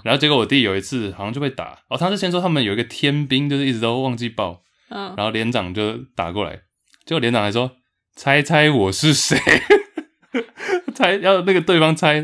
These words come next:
Speaker 1: 他是谁，然后我弟说那个对方直接挂掉，<laughs> 挂连长电话，
Speaker 2: 猜，
Speaker 1: 拜拜。
Speaker 2: 连长，连长也是很无聊。
Speaker 1: <laughs> 连长又打第二次说：“哎，哎，嘿，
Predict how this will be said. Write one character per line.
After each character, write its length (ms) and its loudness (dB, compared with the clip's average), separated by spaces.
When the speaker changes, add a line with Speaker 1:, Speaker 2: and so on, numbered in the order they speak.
Speaker 1:
他 100 -4
是 80 -2
谁， 240 -12
然 120 0
后 160 2
我 100 -4
弟 120 2
说 120 2
那 60 0
个 60 0
对 100 2
方 160 0
直 60 -4
接 80 -2
挂 180 -4
掉， 280 -12
<laughs> 260 4
挂 280 4
连 240 0
长 220 -2
电 200 -2
话， 240 -4
Speaker 2:
猜， 200 -2
Speaker 1:
拜 140 4
拜。 120 4
Speaker 2:
连 20 -6
长， 0 -
连 240 -2
长 120 -2
也 60 0
是 160 -4
很 300 -8
无 60 -6
聊。 160 2
Speaker 1:
<laughs> 20 -2
连 200 2
长 160 2
又 80 0
打 120 2
第 140 0
二 60 2
次 80 -6
说 100 -2
：“哎， 80 2
哎， 200 2
嘿， 220 0